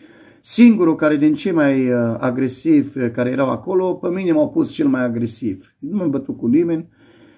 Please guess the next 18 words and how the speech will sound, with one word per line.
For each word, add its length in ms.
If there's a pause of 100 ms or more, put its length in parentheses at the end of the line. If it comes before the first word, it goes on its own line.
(140)
și 160
m-au 120
ținut 280
legat 380
toată 240
noaptea. 400
Au 220
trecut 360
oameni 320
bolnavi 500
psihic 420
acolo, 360
mă 160
băteau, 560
săreau 500
acolo, 380
eu 140
legat. 460